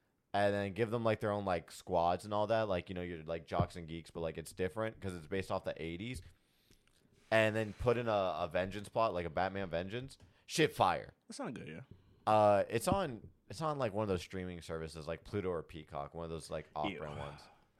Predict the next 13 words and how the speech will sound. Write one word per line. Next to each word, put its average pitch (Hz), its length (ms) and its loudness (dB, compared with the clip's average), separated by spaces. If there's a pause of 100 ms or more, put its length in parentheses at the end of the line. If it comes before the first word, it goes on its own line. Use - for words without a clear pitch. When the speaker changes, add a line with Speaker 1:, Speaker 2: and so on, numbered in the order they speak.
(360)
Speaker 1:
No, 135 220 8
but 117 120 2
that 131 140 6
show, 143 280 2
it's 104 140 -2
based 156 220 2
off 117 80 0
a 101 60 -4
comic, 95 640 -6
and 107 100 -6
that 120 140 -2
show, 127 200 -2
like, 101 300 0